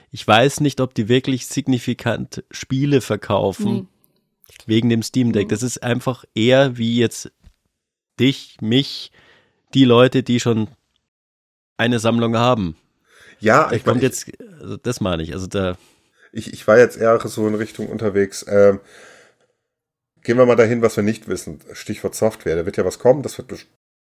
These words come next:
Speaker 3: ich gehe davon aus, dass, ja, auch wenn, auch wenn der Steam Shop so ein bisschen meh ist, was <laughs> Bedienung betrifft, gehe ich jetzt einfach mal davon aus, dass sich da Leute hinsetzen, die ein bisschen was drauf haben und das optimieren können.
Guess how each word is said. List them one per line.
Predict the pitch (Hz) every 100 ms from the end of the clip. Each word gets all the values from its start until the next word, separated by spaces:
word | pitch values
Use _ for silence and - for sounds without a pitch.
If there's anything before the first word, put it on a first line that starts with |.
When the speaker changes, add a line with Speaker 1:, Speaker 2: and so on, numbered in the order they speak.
| _ _
Speaker 3:
ich |
gehe | 110
davon | 110 107 101
aus, | 98
dass, | 120 - - - - - - _ _ _ _ _ _ _ _ _ _
ja, | 110 104
auch | 107 104
wenn, | 104
auch | - 104 -
wenn | 101
der | 95
Steam | - 104 101
Shop | - 92 -
so | 95
ein |
bisschen | 90 - 95
meh | 131 135
ist, | 131 -
was | -
<laughs> |
Bedienung | - - - 143 135 131
betrifft, | 117 107 - 107 - - - -
gehe | 107
ich |
jetzt | 110 -
einfach | 98 101
mal | 101
davon | 101 95 98
aus, | 95 -
dass | -
sich | 92
da |
Leute | 90 92 95
hinsetzen, | 92 101 95 -
die | 95
ein |
bisschen | 90 87
was | 85
drauf | - 110 135
haben | 123 117
und | 107
das | - 71
optimieren | - 90 104 143
können. | 143 120 117